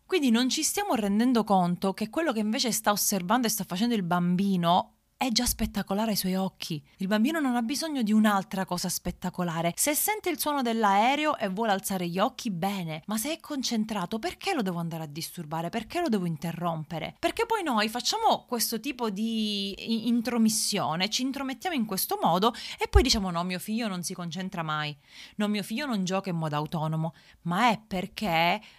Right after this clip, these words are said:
lo abbiamo interrotto cento milioni di volte nella sua vita e quindi lui nel momento in cui si sta applicando a una particolare attività, probabilmente sente necessità di distrarsi perché è stato abituato così.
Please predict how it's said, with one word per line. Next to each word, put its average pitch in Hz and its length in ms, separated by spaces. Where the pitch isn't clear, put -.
lo 294 100
abbiamo 403 240
interrotto 233 800
cento 370 320
milioni 262 320
di 196 100
volte 214 460
nella 180 180
sua 240 220
vita 175 500
e 302 140
quindi 339 320
lui 262 180
nel 226 80
momento 262 400
in 233 160
cui 220 300
si 208 140
sta 339 280
applicando 220 880
a 185 140
una 180 80
particolare 214 480
attività, 196 800
probabilmente 370 720
sente 233 360
necessità 233 540
di 196 100
distrarsi 403 600
perché - 260
è 311 60
stato 233 260
abituato 220 480
così. 175 420